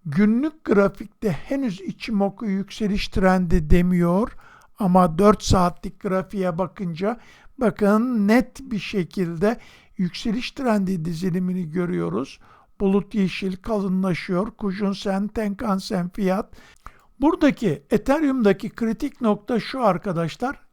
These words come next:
Yeni en yüksek yapamayıp kafayı aşağı doğru salıp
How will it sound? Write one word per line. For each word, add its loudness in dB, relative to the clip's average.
Yeni 0
en 0
yüksek -4
yapamayıp -2
kafayı -2
aşağı 2
doğru 2
salıp -4